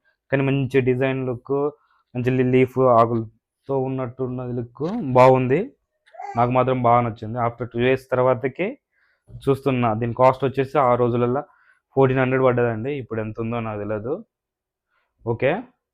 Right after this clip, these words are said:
దీనిపైన ప్రజెంట్ ఒక ల్యాప్‌టాప్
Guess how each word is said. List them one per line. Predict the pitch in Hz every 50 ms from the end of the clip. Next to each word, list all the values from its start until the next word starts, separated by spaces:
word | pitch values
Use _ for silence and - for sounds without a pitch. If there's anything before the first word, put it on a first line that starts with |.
| _ _ _ _ _ _ _ _ _ _ _ _ -
దీనిపైన | 117 120 127 131 120 135 135 135 139 143 156 180 220 - _ _ _ _ _ _ _ _ _ _ _ _ _ _ _ _ _ _ _ _ _ -
ప్రజెంట్ | 135 135 127 143 143 139 151 147
ఒక | 123 120 120
ల్యాప్‌టాప్ | 127 131 127 127 - 143 139 127